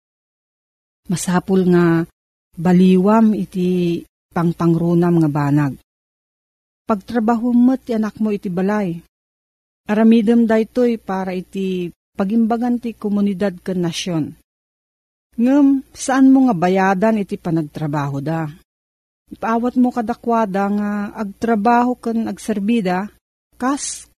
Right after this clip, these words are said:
kameng iti pamilya. Manganda met isu nga masapul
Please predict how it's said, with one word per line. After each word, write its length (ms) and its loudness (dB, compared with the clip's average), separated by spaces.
kameng 560 2
iti 160 -10
pamilya. 640 -2
Manganda 480 2
met 320 4
isu 320 -6
nga 400 -4
masapul 640 -2